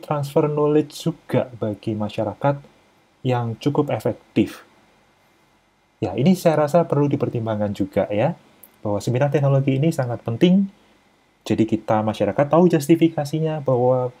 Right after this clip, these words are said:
pemilihan teknologi yang dilakukan adalah sudah benar, sekaligus juga transfer knowledge bahwa ini ada teknologi yang akan dibeli oleh pemerintah Indonesia dan masyarakat bisa ikut belajar dari seminar tersebut.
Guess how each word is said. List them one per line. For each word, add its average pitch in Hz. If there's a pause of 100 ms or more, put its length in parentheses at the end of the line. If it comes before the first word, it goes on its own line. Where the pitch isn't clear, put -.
(260)
pemilihan 131
teknologi 120
yang 117
dilakukan 110
adalah 107
sudah 160
benar, 170 (480)
sekaligus 165
juga 139
transfer 139
knowledge 139
bahwa 110
ini 156
ada 143
teknologi 117
yang 139 (960)
akan 143
dibeli 127
oleh 117 (560)
pemerintah 120
Indonesia 107
dan 175 (480)
masyarakat 131
bisa 143
ikut 151
belajar 101
dari 98
seminar 92
tersebut. 92